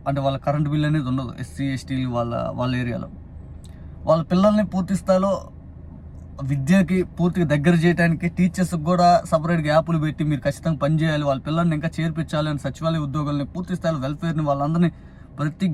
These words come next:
గడపకి ఎస్సీలు, ఎస్టీ, బీసీలకి కార్పొరేట్ విద్యా సంస్థల టీచర్లు ఎలా అయితే తిరుగుతూ ఉంటారో, గవర్నమెంట్ టీచర్స్ కూడా అలా తిప్పటం, వాళ్ళని ప్రభుత్వం పాఠశాలలోకి చేర్పించి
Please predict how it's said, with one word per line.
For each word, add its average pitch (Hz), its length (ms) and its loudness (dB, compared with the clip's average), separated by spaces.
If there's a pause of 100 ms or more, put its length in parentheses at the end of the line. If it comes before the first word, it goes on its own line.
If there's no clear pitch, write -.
గడపకి 175 520 2
ఎస్సీలు, 185 340 2
ఎస్టీ, 170 260 2
బీసీలకి 165 520 2
కార్పొరేట్ 165 440 2
విద్యా 156 260 2
సంస్థల 156 460 0 (640)
టీచర్లు 175 320 4
ఎలా 170 140 6
అయితే 170 220 2
తిరుగుతూ 156 360 0
ఉంటారో, 139 300 0
గవర్నమెంట్ 165 440 4
టీచర్స్ 165 320 -4
కూడా 156 200 -2
అలా 135 120 0
తిప్పటం, 160 520 -4
వాళ్ళని 135 280 2
ప్రభుత్వం 170 580 -2
పాఠశాలలోకి 160 760 2
చేర్పించి 160 460 -2